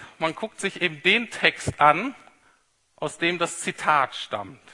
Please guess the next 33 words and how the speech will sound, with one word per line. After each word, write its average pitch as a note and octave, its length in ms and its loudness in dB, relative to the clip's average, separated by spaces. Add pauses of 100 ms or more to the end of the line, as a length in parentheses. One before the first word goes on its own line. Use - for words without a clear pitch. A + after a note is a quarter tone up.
(920)
So, E3+ 80 -12
und G3 100 -12
den A#2+ 120 -8
meisten C3+ 380 0
Bibeln, D#3+ 320 -2
die C#3+ 100 -2
sind C3+ 200 -4
so C3 120 -4
nett, C#3+ 280 4
die C#3+ 80 -4
sagen C#3 440 6
einem D3+ 260 2
noch, D3 220 0
wo C#3+ 100 -6
das C3 260 -4
herkommt. C#3+ 760 2 (2000)
Und D3+ 180 -10
dieses D#3+ 380 -2
nette F#3 340 4
Gebot, D#3 680 -2 (400)
Gott D3 220 -4
zu - 140 -8
lieben F#3+ 580 -4 (160)
und C3+ 120 -14
den C#3 100 -6
Nächsten D3+ 360 0
zu F3 60 -6
lieben, F3 160 -4
kommt D3+ 160 -4
aus C3 140 -8
dem C#3 140 -6
Alten D3 300 4
Testament. C#3+ 800 0